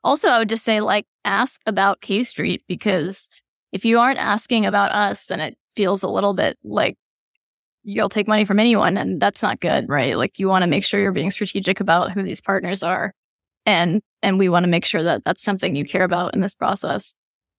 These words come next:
and that we're the right fit for you, 'cause that, obviously,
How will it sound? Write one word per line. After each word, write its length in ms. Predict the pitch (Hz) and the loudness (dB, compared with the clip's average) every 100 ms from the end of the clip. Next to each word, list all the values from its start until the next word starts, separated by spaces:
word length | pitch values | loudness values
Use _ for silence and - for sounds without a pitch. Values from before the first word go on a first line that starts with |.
| _ _ | _ _
and 140 | 190 | 0
that 40 | 180 | 2
we're 240 | 190 185 | 2 2
the 80 | 185 | 2
right 180 | 160 - | 2 2
fit 180 | 196 - | -2 -2
for 120 | - | -4
you, 300 | 101 - 196 - | -2 -4 -6 -10
'cause 360 | - - - - | -8 -6 -4 -2
that, 180 | 147 - - | -2 -4 -6
obviously, 600 | 151 127 - 123 127 | -4 -4 -4 -4 -4